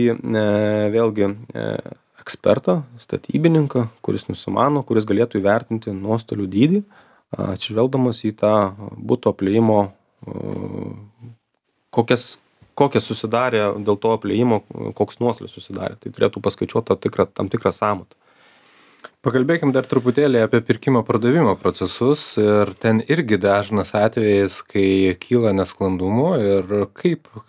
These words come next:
Speaker 2: kaip pavyzdys, jeigu kažkuri šalis pirkėjas arba pardavėjas pasirašė pirkimo, e, preliminarią pirkimo pardavimo sutartį, ir kažkuri pusė nori ją nutraukti,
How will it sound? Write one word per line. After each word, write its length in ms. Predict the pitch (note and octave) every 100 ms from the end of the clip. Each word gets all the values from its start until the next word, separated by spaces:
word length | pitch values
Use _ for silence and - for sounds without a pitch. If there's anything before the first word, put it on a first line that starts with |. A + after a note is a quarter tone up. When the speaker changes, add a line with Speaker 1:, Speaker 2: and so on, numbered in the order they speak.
| _ _ _
Speaker 2:
kaip 200 | - G#2
pavyzdys, 720 | G#2 G2 G2+ F#2+ G#2 A#2+ A#2 -
jeigu 800 | G#2 G#2+ G#2+ G#2 F#2 F#2+ F#2 G2
kažkuri 760 | - G2+ - G#2+ G#2 G#2+ G2+
šalis 440 | F#2 - G2+ F#2+ -
pirkėjas 500 | - A2 G#3 F3+ -
arba 180 | F2+ F#2+
pardavėjas 600 | G#2 F#2 G2 F#2 F2 -
pasirašė 640 | G#2 - C#3 D#3 - A#2+
pirkimo, 580 | A2+ G2+ - G#2 G2+ G2+
e, 160 | G#2 A2 G#2+
preliminarią 680 | - A2+ A2+ A2+ B2 B2+ A#2
pirkimo 400 | A2+ G#2+ A2+ G#2
pardavimo 480 | - G2 G#2 G#2 G2+
sutartį, 520 | - - F2+ - G3+ - - - - - _ B2+
ir 120 | A#2+
kažkuri 420 | C#3 - - D#3+
pusė 360 | D#3+ E3 - B2
nori 320 | B2+ B2 A#2
ją 140 | A2
nutraukti, 600 | A2 G2+ A2 F#2 E2 -